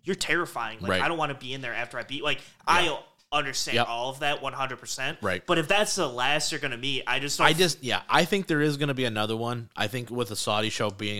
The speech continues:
Speaker 2: in a couple weeks too, they don't really have time to build to another
Speaker 1: Cody something.
Speaker 2: Yeah, exactly.
Speaker 1: Yeah.
Speaker 2: Like, what are you gonna do in that time, right? And I d-, and we're, and this is all on the precipice of us hoping to God that he is not going to be the first world heavyweight champion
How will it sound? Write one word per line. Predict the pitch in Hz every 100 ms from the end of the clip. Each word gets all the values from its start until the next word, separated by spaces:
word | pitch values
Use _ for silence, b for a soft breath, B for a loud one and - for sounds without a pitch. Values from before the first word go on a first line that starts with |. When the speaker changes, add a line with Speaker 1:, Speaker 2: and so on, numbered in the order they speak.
| 98
Speaker 2:
in |
a | 92
couple | - 92
weeks | 92 95 -
too, | 101
they | 98
don't | 120 147
really | 135
have | 117
time | - - 107 107
to |
build | 95 95 92 95 -
to | 98
another | 87 87 90 90 82 - -
Speaker 1:
Cody | 131 123 113
something. | 104 123 110 131
Speaker 2:
Yeah, | 123 98 76
exactly. | 90 110 98 - 80
Speaker 1:
Yeah. |
Speaker 2:
Like, | 101 95 b b b b
what | 151
are | 170
you |
gonna | 156 131
do | 113 127 113
in | 98
that | 101 -
time, | 123 101 69 64
right? | 92 107 -
And | 131
I | 147
d-, | 135 190 165
and | 165 180
we're, | 180 202
and | 175 190
this | 285 247
is | 180
all | 170 160
on | 135 143 131
the | 120
precipice | 147 131 135 127 120
of | 113
us | 113 -
hoping | 143 131 120 113
to | 98
God | 101 98 92
that | 92
he | - 110
is | 98
not | 104 107 104 92
going | 107 101
to | 92
be | 98
the | 87
first | - 92 85
world | 85 82
heavyweight | 76 69 62
champion | - - -